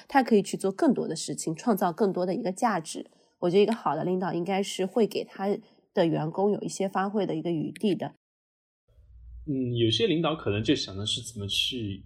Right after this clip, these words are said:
Speaker 2: 压下面的人。
Speaker 1: 对，就觉得你好像不能比我优秀。
Speaker 2: 但是有的人领导想的是怎么上去，同时把你也给提上来。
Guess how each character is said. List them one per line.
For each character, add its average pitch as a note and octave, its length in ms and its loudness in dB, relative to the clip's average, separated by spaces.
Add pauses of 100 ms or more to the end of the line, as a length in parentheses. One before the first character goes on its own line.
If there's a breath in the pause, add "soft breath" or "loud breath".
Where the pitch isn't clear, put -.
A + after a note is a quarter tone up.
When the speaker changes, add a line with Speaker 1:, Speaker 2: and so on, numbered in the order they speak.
Speaker 2:
压 F#3 260 2
下 F3 240 0
面 F2 160 -6
的 F2 80 -12
人。 E2+ 140 -14 (440)
Speaker 1:
对， A3+ 140 8
就 A3+ 100 6
觉 G3 140 4
得 G3+ 80 8
你 F#3+ 100 6
好 G3 120 4
像 F3 80 6
不 A3+ 100 6
能 F#3+ 140 6
比 G3+ 120 4
我 F#3 140 8
优 F#3 180 6
秀。 F#3+ 400 2 (460)
Speaker 2:
但 D3 140 -4
是 C#3 120 -6
有 G2+ 120 2
的 C3 100 4
人 C3 80 0
领 G#2+ 160 -2
导 G2 180 -4
想 G2 220 -6
的 G2 100 -6
是 A#2 200 0
怎 A2 180 -2
么 F2+ 140 -2
上 E3 320 -2
去， - 200 -8
同 C#3 220 0
时 D3+ 140 0
把 B2+ 200 -2
你 E3 200 6
也 D3 120 6
给 G#2 200 -2
提 G2 280 -4
上 F#2 220 -4
来。 - 200 -14